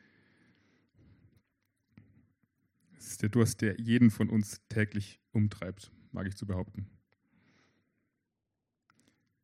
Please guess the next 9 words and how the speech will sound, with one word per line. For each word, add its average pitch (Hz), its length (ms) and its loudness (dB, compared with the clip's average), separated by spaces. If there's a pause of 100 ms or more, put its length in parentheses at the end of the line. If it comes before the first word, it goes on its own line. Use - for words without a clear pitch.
(540)
Aber 113 100 -2
es - 100 -6
gibt - 160 -6
zwei 120 200 6
gute 117 220 2
Nachrichten 117 400 2
an 107 80 4
dem 110 120 4
Punkt. - 420 0